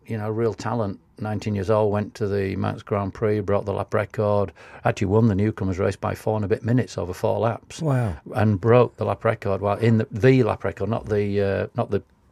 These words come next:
Speaker 1: newcomers lap record,
Speaker 2: Yeah.
Speaker 1: but broke the lap record, leading the, the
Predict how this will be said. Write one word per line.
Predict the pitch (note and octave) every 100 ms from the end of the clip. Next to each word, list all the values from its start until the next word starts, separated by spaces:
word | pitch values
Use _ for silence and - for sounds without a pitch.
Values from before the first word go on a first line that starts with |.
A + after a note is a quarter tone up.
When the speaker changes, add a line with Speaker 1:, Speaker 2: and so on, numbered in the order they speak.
| -
Speaker 1:
newcomers | G#2+ A2 G2+ F#2
lap | F#2 G#2
record, | G#2
Speaker 2:
Yeah. | - B2+
Speaker 1:
but | -
broke | G#2 G#2+
the | G#2
lap | G2+
record, | C3 - G#2 F#2 - - - - -
leading | A2+ B2 A#2 G#2
the, | G2+ G2 -
the | G2 G2 G2+ F#2+